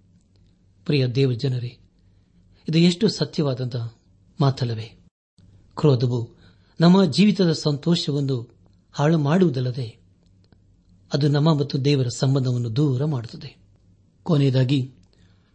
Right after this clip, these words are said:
ಜ್ಞಾನೋಕ್ತಿಗಳ ಪುಸ್ತಕ ಹದಿನಾಲ್ಕನೇ ಅಧ್ಯಾಯ ಮೂವತ್ತೊಂದರಿಂದ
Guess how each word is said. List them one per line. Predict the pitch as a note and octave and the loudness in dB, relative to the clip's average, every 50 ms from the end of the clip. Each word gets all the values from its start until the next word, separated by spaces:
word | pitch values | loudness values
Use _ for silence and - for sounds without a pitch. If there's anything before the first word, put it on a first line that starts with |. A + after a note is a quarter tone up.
| _ _ _ _ _ _ _ - | _ _ _ _ _ _ _ 0
ಜ್ಞಾನೋಕ್ತಿಗಳ | D#3 E3 E3 F3+ F3 D3 C3 - C#3 B2+ C3 B2+ | 2 4 4 4 2 2 0 -4 -4 -2 -2 -2
ಪುಸ್ತಕ | A#2+ - C3+ B2+ - - C3 - C3 A#2+ - _ _ _ _ _ _ _ _ _ _ _ _ _ - | -2 -4 -6 -8 -6 -8 -8 -8 -8 -10 -12 _ _ _ _ _ _ _ _ _ _ _ _ _ -2
ಹದಿನಾಲ್ಕನೇ | - E3 F3 F3+ F#3 F#3+ A#3+ B3+ B3+ A3 F3 D3+ C3+ | 0 4 4 6 6 6 4 2 2 2 2 2 2
ಅಧ್ಯಾಯ | B2+ A#2 G#2+ C3+ C3+ A#2+ A#2+ A#2+ A#2 B2 - _ _ _ _ _ _ _ _ _ _ _ _ _ _ _ _ _ - | 0 -2 -2 0 0 0 -2 -4 -8 -10 -12 _ _ _ _ _ _ _ _ _ _ _ _ _ _ _ _ _ -2
ಮೂವತ್ತೊಂದರಿಂದ | D#3+ D#3 D3+ C#3+ - C3 B2+ A#2+ A#2+ B2 | 0 0 0 2 0 -2 -2 0 -2 -4